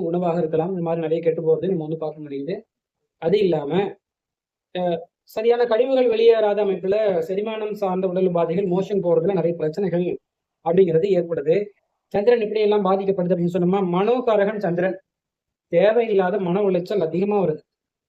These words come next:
வேலை பார்க்குற இடத்துல இருந்தே நிறைய மன உளைச்சல் ஒருத்தவங்க சந்திக்கிறாங்க.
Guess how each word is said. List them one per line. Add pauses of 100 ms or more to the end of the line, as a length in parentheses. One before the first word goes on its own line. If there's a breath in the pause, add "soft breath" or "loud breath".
(300)
வேலை
பார்க்குற
இடத்துல
இருந்தே
நிறைய
மன
உளைச்சல்
ஒருத்தவங்க
சந்திக்கிறாங்க.